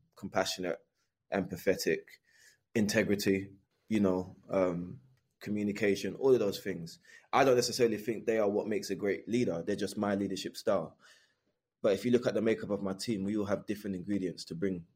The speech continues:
to the, to the table. And so we've got some that are a lot more pragmatic, very objective.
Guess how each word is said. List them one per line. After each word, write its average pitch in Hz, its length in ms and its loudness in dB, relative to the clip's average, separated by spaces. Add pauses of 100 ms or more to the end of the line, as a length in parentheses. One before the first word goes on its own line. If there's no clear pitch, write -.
to - 100 -10
the, 90 300 0
to 95 100 -8
the 87 80 -4
table. 85 460 0 (380)
And 95 140 -4
so 95 200 2
we've 101 200 -2
got 107 160 2
some 98 280 -2
that 80 100 2
are 85 80 0
a 92 40 -2
lot 101 200 0
more 101 160 0
pragmatic, - 600 -6 (220)
very 104 220 0
objective. - 480 -4